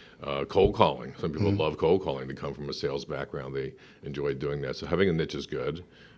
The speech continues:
Speaker 1: um, to learn certain, uh, one avenue. Like, you don't wanna be too broad necessarily.
Speaker 2: Right.
Speaker 1: I do recommend, however, calling a fizbo, calling expired, calling your sphere,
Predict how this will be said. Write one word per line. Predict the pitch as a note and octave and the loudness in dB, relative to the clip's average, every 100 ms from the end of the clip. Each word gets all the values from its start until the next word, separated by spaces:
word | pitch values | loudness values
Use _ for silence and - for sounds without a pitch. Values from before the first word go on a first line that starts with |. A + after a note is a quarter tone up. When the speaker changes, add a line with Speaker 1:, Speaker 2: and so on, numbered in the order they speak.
| - | -10
Speaker 1:
um, | C2+ C#2 C#2 C#2 C#2+ C2 - - - | -8 -6 -8 -8 -8 -8 -12 -18 -6
to | D2+ | -4
learn | C#2 C#2+ | -2 -4
certain, | - - D2 - | -4 -6 -8 -10
uh, | C#2+ - - - | -12 -12 -18 -4
one | D2 D#2+ | 0 2
avenue. | D2+ D#2 D2 C#2 A1 - - | 4 4 2 -2 -4 -6 -8
Like, | - | -4
you | G#2+ | 4
don't | C3 C#3+ | 6 6
wanna | A#2+ | 4
be | G#2 F#2 | 2 0
too | - G2+ | 2 2
broad | E2 D#2+ C2 C#2 | 2 0 0 -2
necessarily. | - - - D2 C2 - G#2+ | -4 -2 0 0 0 -2 2
Speaker 2:
Right. | G#2 - - | 2 2 -2
Speaker 1:
I | F2 | 2
do | E2 C3 | 8 8
recommend, | G#2+ D#2+ D#2+ D2 D2+ | 8 6 2 2 0
however, | D2+ C#2+ | 0 0
calling | C#2 D#2+ D2 D2 | -4 -4 -2 -4
a | |
fizbo, | A#1+ D2 - C#2 | -6 -8 -6 -6
calling | - D2 C#2 | -4 -6 -6
expired, | - - C#2 C#2+ C#2+ - - | -8 -6 -2 -2 -4 -8 -14
calling | - D2 D2+ | -4 -2 -2
your | C#2+ | -2
sphere, | - - D2 D2 C#2 | -4 -4 -2 0 0